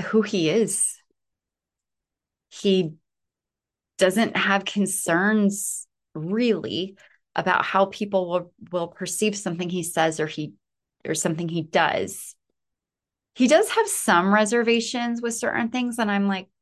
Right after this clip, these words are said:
"Where did that even come from?" Because I've been very mindful of how I approach things with him because I don't want him to give a lot of validity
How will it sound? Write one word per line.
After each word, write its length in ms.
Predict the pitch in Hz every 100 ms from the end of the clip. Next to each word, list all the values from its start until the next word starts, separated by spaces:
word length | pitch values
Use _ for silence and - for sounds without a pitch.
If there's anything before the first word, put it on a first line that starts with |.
| -
"Where 160 | 160
did 160 | 202 277
that 180 | 285 269
even 440 | 202 196 175 - -
come 340 | - 156 160
from?" 460 | - - - - - _ _ _ _ _ _ _ _ _ -
Because 880 | 175 - 190 175 165 160 156 - - _ _ _ _ _ -
I've 200 | 196 214
been 280 | 233 196 170
very 360 | 165 160 156
mindful 580 | 156 147 151 151 - -
of 80 | -
how 540 | - 147 147 147 - _ _ _ _ _ _ -
I 100 | 170
approach 500 | 156 - 196 202 -
things 260 | 160 156
with 140 | 156 151
him 180 | 175
because 340 | 156 156 - 151
I 120 | 160
don't 400 | 160 165 190 208
want 180 | 160 156
him 160 | 165 156
to 120 | 156
give 240 | 151 147
a 40 | 147
lot 260 | 143 143
of 100 | 143
validity 560 | 151 147 160 202 151